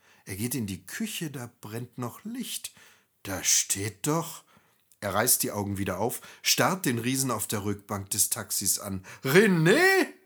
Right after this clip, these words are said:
<laughs> Geht's also wieder, Herr Wilhelm? <laughs> Welcome back.“ Im Knutzenstüberl bestellte Brockmüller Bier. Herr Wilhelm war dankbar.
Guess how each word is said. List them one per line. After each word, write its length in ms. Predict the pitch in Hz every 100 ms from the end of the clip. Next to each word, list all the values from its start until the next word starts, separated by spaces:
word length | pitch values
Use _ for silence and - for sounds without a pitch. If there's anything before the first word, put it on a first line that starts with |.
| _ _ _ _ -
<laughs> 320 | 190 147 -
Geht's 280 | 135 180 185
also 320 | 196 175 185
wieder, 220 | 170 156
Herr 160 | 143 143
Wilhelm? 360 | 143 131 123 120 _
<laughs> 480 | 196 - 170 - -
Welcome 460 | 151 151 151 139 127
back.“ 300 | 143 - - _ _ _ - _ _ _ _ _ _ _ _ _ -
Im 140 | 196
Knutzenstüberl 1000 | - 262 277 196 151 - - 143 143 135
bestellte 640 | 120 110 - - 104 104
Brockmüller 680 | 104 101 92 95 95 95 101
Bier. 540 | 104 101 101 98 90 85 _ _ _ _ _
Herr 160 | - 107
Wilhelm 300 | 98 92 90
war 120 | 98
dankbar. 580 | 95 85 78 - 80